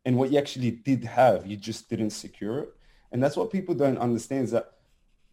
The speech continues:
what's showing in your balance in crypto is not really yours until you kind of either use it, pay for something in crypto, or you cash it back out. So it was quite tough going back, um, to that break even, even below it. Um,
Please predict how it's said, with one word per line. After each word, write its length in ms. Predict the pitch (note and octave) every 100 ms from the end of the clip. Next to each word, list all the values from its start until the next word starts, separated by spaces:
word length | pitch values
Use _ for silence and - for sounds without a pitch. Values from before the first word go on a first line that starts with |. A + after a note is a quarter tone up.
| _
what's 280 | C3 F3+ -
showing 440 | - B2 C3+ C#3+
in 100 | C3+
your 140 | B2+ G#2+
balance 460 | G#2 A2 A2+ A2
in 140 | G#2+ G2+
crypto 380 | - A2 - G2
is 160 | F2+
not 220 | G#2+ F2+
really 240 | G2 G#2 G2+
yours 680 | F2+ F#2 F2 E2+ - - _ _ _ _
until 440 | G#2 G2 - G2+ G2+
you 160 | F#2+
kind 260 | - G2+ F#2
of 180 | E2 - _
either 260 | G2 F#2+ G2
use 380 | F2+ G2+ A#2
it, 180 | D#3 - - _
pay 120 | G#2+
for 140 | G#2+ G#2+
something 420 | A2+ A2 G#2 F2
in 160 | A2+
crypto, 520 | A2+ A2 - A2+ A2+ -
or 120 | A2 G2+
you 140 | G2
cash 280 | - F#2+ -
it 120 | F2
back 220 | F#2 -
out. 200 | - - _ _ _ _ _ _ _ _
So 120 | A#2+
it 40 |
was 120 | B2+ B2+
quite 420 | - E3+ - -
tough 540 | - B2 A#2+ - - G#2
going 320 | G#2 G#2+ A2
back, 380 | D#2+ G#2 G2+ -
um, 400 | G#2 G2 G2 F#2+ -
to 100 | G2
that 200 | F#2+ G#2+
break 240 | G#2 G2+
even, 260 | A2 G2 G2+
even 280 | A#2 A#2+
below 440 | - F#2+ F#2 G#2 F2+
it. 1000 | - _ _ _ _ _ _ _ _ G2+
Um, 500 | G2+ G2 F#2+ E2+